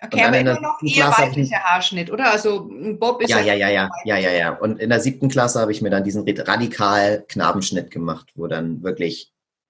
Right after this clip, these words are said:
Speaker 1: äh, ähnlich wie jetzt, nur ohne Haargel quasi.
Speaker 2: Ja, ja. Okay, und wie hat dein Papa und deine Mama da reagiert?
Speaker 1: Äh, meine Mama hat immer gesagt, „Solange, solange ich mich wohlfühle, ne, ist das okay.“ Und mein Vater war nicht so begeistert.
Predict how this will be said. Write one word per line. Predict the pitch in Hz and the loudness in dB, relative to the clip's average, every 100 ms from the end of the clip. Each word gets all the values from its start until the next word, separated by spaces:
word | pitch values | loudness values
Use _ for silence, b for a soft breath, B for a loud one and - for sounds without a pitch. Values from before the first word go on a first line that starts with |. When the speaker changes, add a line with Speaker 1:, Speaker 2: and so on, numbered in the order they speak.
| _ | _
Speaker 1:
äh, | 80 - _ _ - | -18 -18 _ _ 2
ähnlich | 131 151 135 | 4 6 4
wie | 113 | 4
jetzt, | 120 127 - | 4 4 2
nur | 110 | 2
ohne | 104 90 | 2 2
Haargel | 87 101 82 82 - | 2 2 0 -2 -4
quasi. | - 73 - - - - | -6 -6 -4 -10 -12 -8
Speaker 2:
Ja, | 226 226 - _ - | -4 -4 -6 _ -20
ja. | - _ - | -20 _ -8
Okay, | 202 - 180 160 190 | -6 -6 -2 2 4
und | 285 254 | 4 2
wie | 233 233 | 0 0
hat | 247 | 0
dein | 269 | -2
Papa | 233 233 226 | 0 2 2
und | |
deine | 214 196 | 2 0
Mama | 185 180 | -2 0
da | 175 | -2
reagiert? | 156 160 151 156 220 247 _ _ _ _ _ _ - | -2 -4 -4 -6 -8 -10 _ _ _ _ _ _ -4
Speaker 1:
Äh, | 110 | 0
meine | 113 120 | 2 4
Mama | 123 143 | 4 4
hat | |
immer | 135 135 | 6 6
gesagt, | 123 113 123 131 - _ - _ - 113 | 4 4 4 4 -2 _ -20 _ -16 -8
„Solange, | 113 117 110 117 113 - - | -2 2 2 2 -2 -6 -6
solange | 120 113 113 | -2 2 2
ich | |
mich | - - | 0 0
wohlfühle, | 117 131 147 156 170 - | 0 4 4 4 0 -6
ne, | 190 113 | -4 -2
ist | 127 117 | 0 -2
das | - | -4
okay.“ | - 110 120 | -2 0 2
Und | 110 | 2
mein | 104 | -2
Vater | - 95 98 92 | -2 -2 -2 -2
war | 90 | -2
nicht | - - | -4 -10
so | - | -12
begeistert. | 143 - 85 - - - - | -12 -6 -4 -6 -10 -14 -18